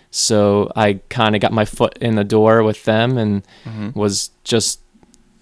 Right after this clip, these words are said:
Speaker 1: to go in there after hours and working at night. And then after a b-, couple of weeks, they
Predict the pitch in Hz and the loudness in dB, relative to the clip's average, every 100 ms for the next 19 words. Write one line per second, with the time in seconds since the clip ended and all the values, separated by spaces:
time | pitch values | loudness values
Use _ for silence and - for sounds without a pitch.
0 | - - - - - 113 113 120 113 117 | -20 -20 -20 -10 -4 2 2 4 4 4
1 | 113 113 - 107 107 113 117 117 113 110 | 4 2 2 4 6 6 6 4 0 -2
2 | 107 107 113 120 107 107 110 123 127 113 | 0 0 0 -2 -2 0 0 0 -2 -2
3 | 110 107 107 104 104 - 104 95 - 123 | -2 0 0 0 0 0 -2 -2 -8 -2
4 | 107 107 113 - 113 107 101 | 0 2 0 -2 -2 0 0